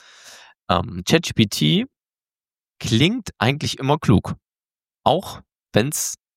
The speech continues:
völligen Quatsch erzählt. Und das ist schon fast die größte Stärke und Schwäche zugleich. Also egal, was du fragst,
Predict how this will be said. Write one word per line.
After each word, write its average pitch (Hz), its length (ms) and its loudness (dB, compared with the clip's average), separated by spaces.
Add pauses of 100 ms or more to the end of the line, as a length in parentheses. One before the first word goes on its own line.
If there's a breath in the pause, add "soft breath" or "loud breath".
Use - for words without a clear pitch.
(140)
völligen 160 540 0
Quatsch - 260 -4
erzählt. - 460 -6 (880 loud breath)
Und 123 380 0 (140)
das - 320 -2 (200)
ist - 520 -4
schon 131 640 -2
fast - 540 -4
die 117 160 -2 (100)
größte - 520 2
Stärke 156 540 0
und - 240 -8
Schwäche 131 380 -4
zugleich. 95 680 0 (640)
Also 101 200 -2
egal, 165 640 2
was 156 220 0
du 180 100 -4
fragst, - 640 -2